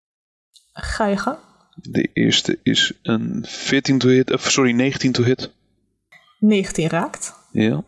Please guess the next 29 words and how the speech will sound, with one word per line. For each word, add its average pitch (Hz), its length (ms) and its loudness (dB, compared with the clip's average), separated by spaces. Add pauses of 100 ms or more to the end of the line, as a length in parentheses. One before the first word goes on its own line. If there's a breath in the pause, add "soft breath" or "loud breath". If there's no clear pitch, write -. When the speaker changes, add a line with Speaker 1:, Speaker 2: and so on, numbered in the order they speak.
(220)
Speaker 2:
en - 160 -2
zal - 160 0
ik - 120 -4
gelijk 113 240 0
mijn 107 120 -2
tweede 113 200 2
attack 113 240 -2
ook - 340 -4 (260)
voor 123 320 -2
de 120 280 0 (380)
to 120 140 2
hit 127 280 2
doen? 165 220 -2 (720)
Speaker 1:
Is 190 140 -2
goed. - 280 -4 (1800)
Speaker 2:
Dat - 280 -4
is - 340 0
een 113 400 -4
achttien. 160 440 -4 (1040)
Speaker 1:
Dat 190 280 0
raakt 196 300 -2
ook. - 280 -4 (400)
Speaker 2:
Top. - 360 -4 (200)
Dan 117 200 -6
is 107 160 0
de - 140 -2
eerste - 380 0
damage 113 400 -2
is - 1040 -2